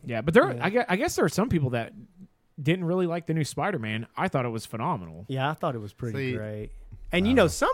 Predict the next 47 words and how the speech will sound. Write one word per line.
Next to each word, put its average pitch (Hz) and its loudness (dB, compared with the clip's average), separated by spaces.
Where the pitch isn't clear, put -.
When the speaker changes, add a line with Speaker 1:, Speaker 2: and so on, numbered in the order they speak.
Speaker 2:
movies 180 0
I 143 2
think 165 -4
are 131 -6
great 147 -4
in 160 -4
the 143 -4
get-go, 156 0
and 170 -2
then 175 0
the 156 -2
more 156 -2
I 135 -2
watch 214 -2
'em, 151 -2
they're 139 -2
not 247 2
an 175 -2
acquired 135 -2
Speaker 1:
Yeah. 135 0
Speaker 2:
taste. 147 -8
They 151 0
actually 151 -4
get 143 -6
worse 185 -2
with 143 -8
time. 139 -6
So - -4
that's 302 -2
why 254 -2
I 233 -2
sorta 359 -6
get 254 -4
excited 196 -4
when 175 -2
there's 156 -2
a 147 -4
little 160 -4
bit 175 -2
of 131 -4
mixed 147 -6
reviews 160 -8
in 196 -8
the 208 -8
beginning, 226 -8
'cause 165 -4
the, 165 -6